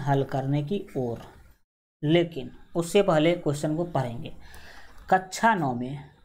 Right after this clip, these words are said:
आपने पढ़ा है अध्याय नौ उदाहरण तीन में, अध्याय कक्षा नौ के चैप्टर नौ और उदाहरण तीन में क्या पढ़ा है भाई आपने कि किसी त्रिभुज की एक माध्यिका उसे दो,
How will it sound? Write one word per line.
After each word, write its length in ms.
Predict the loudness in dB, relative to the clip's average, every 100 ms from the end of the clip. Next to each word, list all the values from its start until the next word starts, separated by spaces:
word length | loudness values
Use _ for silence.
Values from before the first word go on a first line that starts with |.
| -20 _
आपने 420 | 6 6 4 0 0
पढ़ा 280 | 0 -2 -6
है 300 | -8 -8 -8 -12 -16 -16 -18 _ 2
अध्याय 440 | 2 4 2 2
नौ 240 | 2 0 -4 -8 -14 0
उदाहरण 360 | 4 4 4 0 -2
तीन 240 | -6 -4
में, 140 | -8 -10 -18 -20 -20 -6
अध्याय 380 | -6 -4 -4 -6
कक्षा 340 | 0 0 2 0
नौ 200 | 2 2
के 160 | 2
चैप्टर 440 | 2 -2 0 0 0
नौ 240 | 2 2
और 260 | 2 -2 -2
उदाहरण 440 | -2 -2 -2 -4
तीन 320 | 0 4 4 2
में 140 | -4 -10 -18 -4
क्या 140 | 0 4
पढ़ा 220 | 4 4
है 60 | 4
भाई 140 | 4
आपने 300 | 2 0 -4 -4 -10 -16 -16 -16 -16 -20 -20 -8
कि 560 | 2 4 6 6 4 2
किसी 380 | 2 2 4 4
त्रिभुज 640 | 4 4 4 4 6 6 4
की 180 | 0 0 2 4
एक 200 | 4 4
माध्यिका 600 | 4 4 4 0 4 2 2 -8 _ _ -2
उसे 260 | -2 4 6 6 2 -8 -20 -20 -20 -20 -20 _ _ _ -10
दो, 580 | 2 6 8 6 2